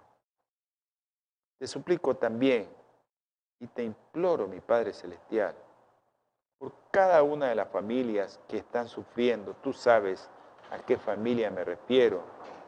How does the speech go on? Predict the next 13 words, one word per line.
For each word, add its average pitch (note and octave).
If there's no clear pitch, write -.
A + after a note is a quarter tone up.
a -
la G2+
familia G#2
Zúñiga, A#2
Señor, G#2
a G#2+
todos D3+
aquellos A#2+
que -
han A#2+
perdido A2
sus -
seres A2